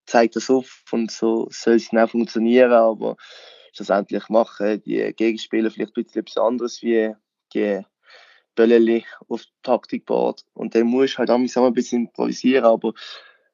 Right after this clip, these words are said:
ähm, es ist weniger das Improvisieren und mehr, äh, äh, reagieren auf die Verteidigung und nachher,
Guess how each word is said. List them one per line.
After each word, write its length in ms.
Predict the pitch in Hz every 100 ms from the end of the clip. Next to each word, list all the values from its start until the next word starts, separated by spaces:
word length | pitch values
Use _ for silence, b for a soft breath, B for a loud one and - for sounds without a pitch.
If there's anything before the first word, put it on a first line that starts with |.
| -
ähm, 500 | 117 123 123 120 117
es 220 | - 123 -
ist 320 | 123 - -
weniger 460 | 117 131 147 175 160
das 80 | -
Improvisieren 880 | 160 151 135 131 151 170 156 143
und 180 | 135 120
mehr, 680 | 123 139 147 143 127 123 120
äh, 60 | 113 _ _ _ _ _ _ 113
äh, 240 | 113 113
reagieren 600 | 120 123 123 120 131 131
auf 180 | 123 -
die 60 |
Verteidigung 720 | - - 117 123 131 123 123 117
und 80 |
nachher, 360 | 113 113 117 110